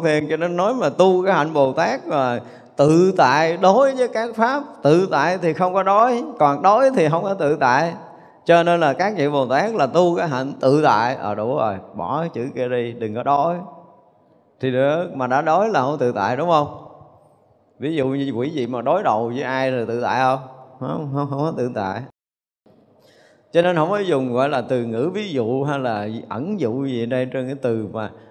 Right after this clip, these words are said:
ở sâu trong kinh nó có những cái câu từ chúng ta phải thực sự là chuẩn và thêm một nét không được, mà bớt một nét cũng không đúng. Đó, vì là tự tại của Bồ Tát được rồi, nhưng mà đối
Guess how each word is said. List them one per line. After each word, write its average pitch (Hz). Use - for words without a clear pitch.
ở 147
sâu 156
trong 139
kinh 139
nó 156
có 175
những 123
cái 151
câu 139
từ 110
chúng 156
ta 127
phải 135
thực 143
sự 127
là 120
chuẩn 156
và 135
thêm 175
một 131
nét 220
không 185
được, 135
mà 139
bớt 165
một -
nét 208
cũng 170
không 196
đúng. 233
Đó, 165
vì 147
là 143
tự 135
tại 135
của 143
Bồ 143
Tát 151
được 117
rồi, 113
nhưng 123
mà 107
đối 226